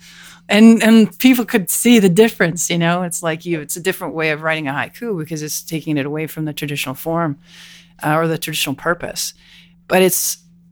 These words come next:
you know, it's, it's very difficult for me to write happy songs because that's not, that's not why I write. If I wanna write something, it's 'cause I have something to say. And typically, if I have something to say, it's 'cause I've observed something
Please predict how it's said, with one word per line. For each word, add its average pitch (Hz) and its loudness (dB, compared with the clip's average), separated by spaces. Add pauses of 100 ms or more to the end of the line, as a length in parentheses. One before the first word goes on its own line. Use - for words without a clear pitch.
(220)
you 226 4
know, 208 6
it's, - 0
it's 202 -4
very 226 6
difficult 196 2
for 180 -4
me 180 0
to 170 -2
write 165 -2
happy - -4
songs 185 -2
because 180 -6
that's 185 -8
not, 190 0
that's - -8
not 190 -2
why 165 2
I 135 -2
write. 165 -2
If 143 -8
I 165 0
wanna 180 -2
write 156 -6
something, 147 -4
it's 139 -6
'cause 170 -6
I 170 -2
have 170 0
something 147 -6
to 143 -16
say. 147 -6
And 156 -14
typically, 208 -2
if 180 -4
I 170 -2
have 170 -2
something 156 -4
to 143 -6
say, 160 -6
it's 143 -10
'cause 180 -8
I've 160 -8
observed 165 -6
something 131 -8